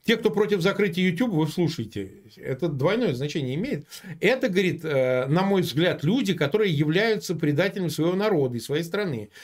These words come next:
предателями предыдущих и будущих поколений россиян. Они живут за границей, отдыхают за границей, воспитывают детей за границей, провозглашают высокие ценности. Но, тем не менее,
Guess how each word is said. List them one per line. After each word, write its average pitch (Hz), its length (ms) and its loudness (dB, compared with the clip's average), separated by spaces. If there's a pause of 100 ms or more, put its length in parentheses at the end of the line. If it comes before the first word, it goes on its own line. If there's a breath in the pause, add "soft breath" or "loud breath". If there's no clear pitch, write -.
(140 loud breath)
предателями 202 420 2
предыдущих 175 440 0
и - 20 -6
будущих 151 320 -2
поколений 170 440 0
россиян. 156 460 0
Они 190 160 0
живут 196 260 0
за 170 100 0
границей, 165 600 -2 (240 loud breath)
отдыхают 147 560 2
за 139 80 0
границей, 185 320 0
воспитывают 156 440 0
детей 143 260 0
за 123 100 -2
границей, 151 320 0
провозглашают 143 480 2
высокие 147 380 -2
ценности. 107 360 -4
Но, 123 60 -4
тем 151 220 -2
не 147 80 0
менее, 226 420 -2